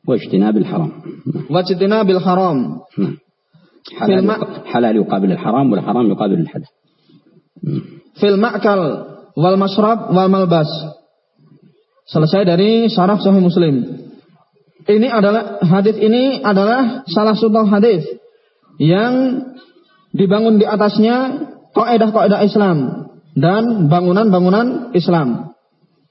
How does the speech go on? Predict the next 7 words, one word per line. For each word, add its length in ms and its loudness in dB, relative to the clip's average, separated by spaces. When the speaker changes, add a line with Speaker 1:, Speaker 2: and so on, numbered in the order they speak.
Speaker 2:
Dan 320 2
juga 240 2
dikatakan 480 0
bahwasanya 440 2
hadis 240 0
ini 240 2
adalah 720 -2